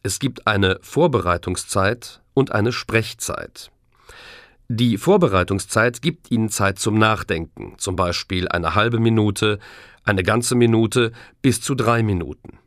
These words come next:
In dieser Zeit können Sie sich in Ihrem Aufgabenheft Notizen machen. Nach der Vorbereitungszeit hören Sie Ihren Gesprächspartner oder Ihre Gesprächspartnerin, danach sollen Sie sprechen.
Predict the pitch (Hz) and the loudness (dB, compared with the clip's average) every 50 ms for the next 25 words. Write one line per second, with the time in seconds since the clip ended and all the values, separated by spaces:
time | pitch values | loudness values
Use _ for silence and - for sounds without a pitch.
0 | _ _ _ _ _ _ _ _ _ - 135 135 147 208 190 208 202 196 - 131 | _ _ _ _ _ _ _ _ _ 0 0 2 2 2 2 2 0 2 2 2
1 | 120 123 - - 117 104 107 113 107 113 101 113 110 - 107 104 87 90 - 90 | 2 2 0 0 0 2 2 2 2 0 -2 0 0 0 0 0 0 -4 -6 -4
2 | - 92 92 98 - - 104 101 104 101 104 95 104 101 - - 120 117 120 117 | -2 0 0 0 0 0 2 2 2 2 0 -2 -2 -4 -4 0 0 0 0 0
3 | 104 98 95 - - - 92 78 62 55 - - - - - - _ _ - _ | -4 -4 -4 -4 -4 -4 -4 -4 -6 -10 -12 -14 -20 -20 -20 -20 _ _ -20 _
4 | _ _ _ _ _ _ _ _ _ _ _ _ _ _ - _ _ _ _ - | _ _ _ _ _ _ _ _ _ _ _ _ _ _ -20 _ _ _ _ -20
5 | - - - _ _ - - 113 117 131 139 - - - 107 95 90 92 95 - | -20 -20 -20 _ _ -4 0 2 2 2 0 -4 -2 2 4 4 4 4 2 2
6 | 151 165 143 113 92 92 92 90 110 110 104 - - - 131 139 160 156 - 135 | 2 4 4 2 2 2 0 0 0 -2 -2 -4 -2 2 2 2 2 0 0 0
7 | 139 131 147 147 123 123 123 120 - 113 120 117 110 101 92 92 - - - 95 | 0 2 2 0 -2 -2 -6 -4 0 2 2 2 2 0 -2 -2 -6 -4 0 0
8 | 95 113 107 - - - 113 110 110 - - 120 110 110 107 - - - - - | 0 0 0 -4 -2 0 0 0 0 0 2 2 2 2 0 -4 -14 -20 -20 -12
9 | _ - 117 117 113 117 117 120 120 - 117 101 98 104 104 113 - - - 113 | _ 2 4 4 4 4 2 0 0 -2 -2 0 0 0 -2 -4 -6 -4 0 0
10 | 113 127 120 - - 107 98 90 90 - 95 92 90 98 107 123 139 - _ _ | 0 0 0 -2 -2 0 0 0 0 -2 -2 0 0 0 0 0 -2 -6 _ _
11 | _ _ _ - - 92 98 92 95 101 104 107 113 - - 110 101 110 127 135 | _ _ _ -8 -2 0 2 2 4 4 4 2 2 0 0 2 2 4 2 2
12 | 117 123 120 117 - - - - 78 - - - - | 0 -2 -2 -2 -4 -6 -8 -8 -10 -10 -10 -14 -16